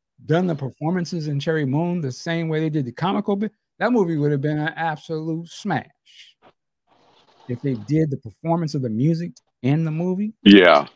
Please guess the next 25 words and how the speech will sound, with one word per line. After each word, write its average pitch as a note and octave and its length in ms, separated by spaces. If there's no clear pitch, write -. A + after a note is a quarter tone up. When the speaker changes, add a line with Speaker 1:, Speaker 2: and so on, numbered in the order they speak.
Speaker 2:
yeah. D#2+ 280
They G2+ 120
left, A2 280
they A2+ 100
missed G#2+ 340
a G2 40
big F#2 640
opportunity E2+ 560
Speaker 1:
That's D#2 120
Speaker 2:
there. D2 200
Speaker 1:
the F3+ 80
only E3 180
thing D#3 160
was C3 140
really C#3+ 200
missing D3 340
from C3 200
it. G3+ 100
It C#3+ 40
would D3 100
have C3 60
been A#2 100
an B2+ 60
absolute C#3 440
smash. - 720